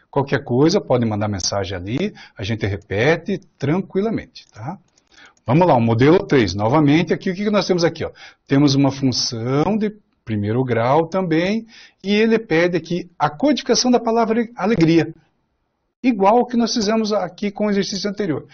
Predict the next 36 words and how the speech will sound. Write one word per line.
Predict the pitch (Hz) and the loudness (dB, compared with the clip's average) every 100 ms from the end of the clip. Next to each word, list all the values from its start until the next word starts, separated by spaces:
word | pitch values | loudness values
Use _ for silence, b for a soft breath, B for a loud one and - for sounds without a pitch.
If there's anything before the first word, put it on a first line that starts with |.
| B B | B B
Então, | 170 165 240 | 0 4 4
a | |
palavra | 226 190 190 180 180 | 4 4 4 4 0
alegria | 160 165 156 165 202 | 0 2 2 2 0
ficaria | - 196 175 180 | 0 -2 0 0
de | 175 | 0
que | - | -6
forma? | - 151 110 87 B B - | -2 0 0 -2 B B -8
Então, | 160 233 233 - | 0 2 0 -6
quem | - 302 | 2 6
é | 254 | 6
o | 247 | 6
nosso | 208 202 - 156 | 4 2 4 2
A? | 113 | 2
O | 143 | 0
nosso | 147 160 165 190 | 2 2 0 -2
A | 160 208 | 0 2
é | |
um. | 196 131 85 b b b b | 2 2 -2 b b b b
Esse | - 147 - 156 | 0 2 2 0
um | 120 123 175 233 | 2 2 2 0
é | 170 | 0
o | |
nosso | 139 123 135 - 196 | 2 0 -2 -4 -6
domínio. | 175 165 226 202 113 87 _ b b _ - | -4 2 4 4 2 -4 _ b b _ -6
Qual | 220 262 | 0 2
vai | 226 | 2
ser | - 220 | 0 -2
a | |
imagem | 202 170 185 175 160 | -2 -2 -2 -4 -2
que | |
nós | 160 | -2
vamos | 147 156 | 0 -2
ter | 156 | -2
aqui, | 139 | -4
ó? | 127 | -6